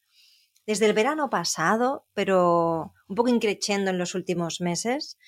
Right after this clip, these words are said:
hemos ido hablando mucho de, de cambios que estamos haciendo con el contenido de Otter,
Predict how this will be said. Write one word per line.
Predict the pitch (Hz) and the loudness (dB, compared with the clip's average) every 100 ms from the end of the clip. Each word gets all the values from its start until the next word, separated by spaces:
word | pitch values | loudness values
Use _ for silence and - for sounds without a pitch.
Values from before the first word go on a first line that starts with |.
| - - _ | -20 -20 _
hemos | 226 233 262 | 4 6 6
ido | 226 | 6
hablando | 202 214 208 | 6 4 4
mucho | 190 185 233 240 - | 2 -2 -4 -4 -4
de, | 185 180 | 0 0
de | 165 180 | 0 -2
cambios | 180 180 202 | 0 0 -2
que | 208 | -4
estamos | - 180 196 202 | -4 -2 -2 -4
haciendo | 175 - 170 170 185 185 175 165 165 _ _ - - - - - _ _ - | -8 -6 -6 -2 0 2 0 -2 -8 _ _ -20 -20 -20 -20 -20 _ _ 2
con | 220 | 4
el | 190 | 4
contenido | 185 185 175 170 180 170 160 175 | 2 0 2 2 2 2 -2 -6
de | 175 175 165 | 0 2 2
Otter, | 165 160 | -2 -6